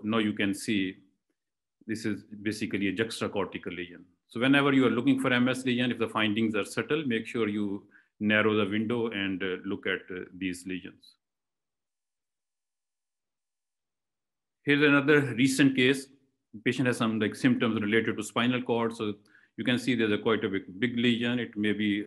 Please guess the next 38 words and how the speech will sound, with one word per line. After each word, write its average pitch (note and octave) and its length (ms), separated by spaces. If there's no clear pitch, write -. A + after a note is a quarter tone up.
along G2+ 220
the F#2 100
three A#2+ 120
vertebral A2 380
body G#2+ 320
length. A2+ 320
Here C#3 100
you C3+ 140
can A#2+ 180
see A2+ 160
it G#2 140
has F#2 240
incomplete C3 520
enhancement. G#2 600
So C3 60
it A#2+ 120
is B2+ 120
a B2+ 60
demyelinating C3 800
lesion. G#2+ 400
As A2+ 140
it B2+ 160
is B2 100
a B2 60
large A#2+ 320
lesion, B2+ 400
it A#2+ 140
could G#2 180
be G#2+ 140
N G2+ 180
M G2+ 180
O, B2 180
it - 100
still B2 200
could G#2+ 200
be G#2+ 160
M F#2+ 180
S. D3 300